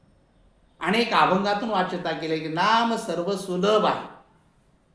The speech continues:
"तैसे नव्हे नाम सर्व मार्गा वरिष्ठ, येथे काही कष्ट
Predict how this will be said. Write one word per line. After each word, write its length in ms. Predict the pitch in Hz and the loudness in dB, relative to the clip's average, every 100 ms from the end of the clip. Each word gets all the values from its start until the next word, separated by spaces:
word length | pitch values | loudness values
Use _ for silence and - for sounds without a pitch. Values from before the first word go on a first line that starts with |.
| _ _ _ _ _ | _ _ _ _ _
"तैसे 520 | 247 277 302 349 359 359 | 6 8 6 8 8 8
नव्हे 320 | 269 277 254 | 8 8 6
नाम 420 | 214 240 247 190 - - - _ _ _ _ _ _ _ _ _ _ _ - | 8 8 8 6 -2 -10 -18 _ _ _ _ _ _ _ _ _ _ _ -16
सर्व 460 | - 202 214 226 | -2 2 4 2
मार्गा 580 | 202 170 156 156 151 170 | 0 2 2 2 2 2
वरिष्ठ, 460 | 143 170 240 - 175 | 4 2 2 0 -4
येथे 580 | 135 165 185 214 214 208 | -4 0 0 0 -2 -2
काही 500 | 170 151 170 175 - | -4 -4 -4 -6 -6
कष्ट 340 | 170 170 - | -10 -10 -6